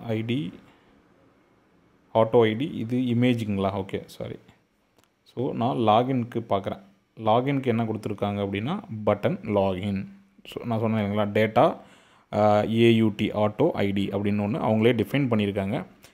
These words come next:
எதுக்காக, எப்படின்னா, இது, if சப்போஸ் நீங்க எல்லாமே, இதுல இருக்கிற எல்லாமே டோட்டலா செலக்ட் பண்ணும்போது, டபுள் கிளிக் பண்ணுங்க, கண்ட்ரோல் ஏ சி கொடுத்துட்டு, கண்ட்ரோல் எஃப்ல,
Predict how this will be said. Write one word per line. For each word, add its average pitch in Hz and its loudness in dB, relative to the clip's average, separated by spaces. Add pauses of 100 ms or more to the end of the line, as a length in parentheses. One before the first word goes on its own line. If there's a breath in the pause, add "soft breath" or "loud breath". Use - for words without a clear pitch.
(100)
எதுக்காக, 117 4
எப்படின்னா, 110 0
இது, 107 -2
if 117 -2
சப்போஸ் 127 4
நீங்க 113 2
எல்லாமே, 123 4
இதுல 110 0
இருக்கிற 120 4
எல்லாமே 110 4
டோட்டலா 110 4
செலக்ட் 107 -4
பண்ணும்போது, 104 -4 (680)
டபுள் 123 2
கிளிக் 127 0
பண்ணுங்க, 107 -2 (220)
கண்ட்ரோல் 110 2
ஏ 107 0
சி 107 -6
கொடுத்துட்டு, 107 -6 (260)
கண்ட்ரோல் 110 0
எஃப்ல, 160 -6